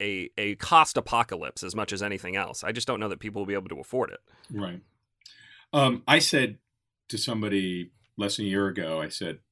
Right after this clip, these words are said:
Speaker 2: "Look, they're, you're gonna have consolidation. It's not so sustainable." And we have seen it since I said that. You know, look, Warner and Discovery, right? They essentially said, "We're not gonna go it alone,"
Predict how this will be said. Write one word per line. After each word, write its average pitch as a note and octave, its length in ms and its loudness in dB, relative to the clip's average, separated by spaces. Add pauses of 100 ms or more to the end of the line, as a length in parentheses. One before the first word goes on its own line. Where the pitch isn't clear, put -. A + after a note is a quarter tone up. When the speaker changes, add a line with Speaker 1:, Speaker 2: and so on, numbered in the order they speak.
Speaker 2:
"Look, G#2+ 220 -6
they're, G2+ 160 -4
you're G#2+ 200 -4
gonna G#2 140 -2
have - 140 -8
consolidation. E2 800 -6
It's - 280 -6
not F#2+ 280 -2
so G#2 220 -4
sustainable." F#2 680 -4
And C3 140 0
we C3+ 100 4
have A#2+ 240 4
seen B2 220 -2
it - 160 -6
since G#2 200 -4
I F#2+ 100 -2
said F2+ 280 -4
that. D2+ 260 -4 (440)
You F#2+ 80 -4
know, F#2 180 -2
look, A2+ 340 -6
Warner G2 220 -2
and F#2+ 100 -2
Discovery, F2+ 540 -6
right? F#2 320 -4
They A#2 140 4
essentially A2 520 0
said, E2+ 440 -4 (640)
"We're C3+ 80 -2
not C#3+ 140 4
gonna A#2+ 160 0
go G#2+ 180 2
it G#2 80 2
alone," E2+ 560 -4